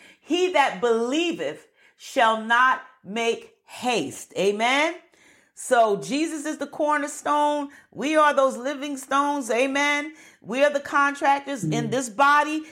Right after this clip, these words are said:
Speaker 1: God is going, we're building it up. Now you can't build it with anything. That's the next thing.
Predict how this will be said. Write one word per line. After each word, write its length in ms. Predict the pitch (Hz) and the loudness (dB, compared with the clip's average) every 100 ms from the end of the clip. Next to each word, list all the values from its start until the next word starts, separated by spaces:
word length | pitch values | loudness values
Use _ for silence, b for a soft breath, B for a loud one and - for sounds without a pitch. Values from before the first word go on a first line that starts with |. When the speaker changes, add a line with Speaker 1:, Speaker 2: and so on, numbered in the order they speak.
| B - | B 0
Speaker 1:
God 320 | 220 240 277 | 4 4 2
is 140 | 226 | -2
going, 220 | 202 226 | -2 -2
we're 120 | 196 175 | -2 -2
building 480 | 151 285 311 330 | 2 2 2 0
it 120 | 330 349 | 2 2
up. 240 | 330 - | 2 2
Now 80 | 180 | 0
you 120 | 220 | 0
can't 280 | - 339 285 | 0 0 0
build 240 | 339 403 | 2 0
it 60 | 320 | 0
with 140 | 302 | -2
anything. 460 | 330 359 285 226 214 | -2 -4 -6 -6 -2
That's 200 | 202 262 | -2 -2
the 80 | 277 | -2
next 320 | 339 330 - | -2 -2 -4
thing. 240 | 190 135 | -10 -12